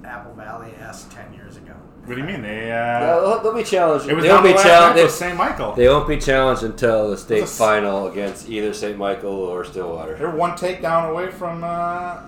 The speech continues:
Speaker 2: it was
Speaker 3: Well,
Speaker 2: a six four
Speaker 3: the St-,
Speaker 2: match.
Speaker 3: the, the Saint Michael match is a little Paxton Crease got injured the match before. He couldn't wrestle, so that's an automatic forfeit. Six points to Saint Michael. That's a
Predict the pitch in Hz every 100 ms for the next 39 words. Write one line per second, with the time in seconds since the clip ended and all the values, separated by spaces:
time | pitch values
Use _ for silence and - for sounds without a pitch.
0 | - 131 127 143 - - - 156 175 135
1 | 131 - - - - - - - - -
2 | - - - - - - 123 120 113 107
3 | 104 101 101 95 95 95 92 101 117 120
4 | 117 110 107 - - - - - - -
5 | 113 113 123 98 113 104 98 - - -
6 | 104 101 110 101 107 95 92 104 101 101
7 | 92 - 120 104 104 101 95 95 - 104
8 | 95 98 98 92 95 92 90 95 95 92
9 | 92 87 - 98 92 95 95 113 - -
10 | 104 98 90 98 90 92 92 95 95 -
11 | 101 95